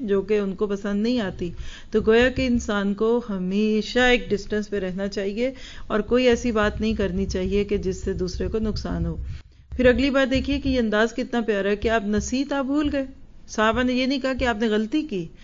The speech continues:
اچھا جی آپ بھی غلط کر رہے ہیں، اور کچھ فوراً نکل کے بھاگ گئے، انہوں نے کچھ بھی نہیں سوچا۔ وہ اسی پہ خوش ہوں گے کہ چلیں آج دو رکعت پڑھ لیے۔ تو یہ سب کچھ پتہ چلا، اور اس سے یہ بھی پتہ چلا کہ جب کلام کر لیا ہو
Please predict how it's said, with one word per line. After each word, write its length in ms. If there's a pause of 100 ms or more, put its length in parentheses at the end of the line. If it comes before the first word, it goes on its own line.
(200)
اچھا 260
جی 200
آپ 220
بھی 100
غلط 320
کر 160
رہے 140
ہیں، 80 (540)
اور 200
کچھ 200
فوراً 320
نکل 220
کے 120
بھاگ 320
گئے، 100
انہوں 240
نے 100
کچھ 220
بھی 100
نہیں 120
سوچا۔ 380 (420)
وہ 80
اسی 200
پہ 120
خوش 240
ہوں 180
گے 100
کہ 100
چلیں 280
آج 220
دو 120
رکعت 320
پڑھ 140
لیے۔ 260 (320)
تو 100
یہ 160
سب 320
کچھ 160
پتہ 180 (100)
چلا، 140
اور 80
اس 80
سے 140
یہ 120
بھی 140
پتہ 300
چلا 260
کہ 140
جب 160 (100)
کلام 440
کر 180
لیا 280
ہو 200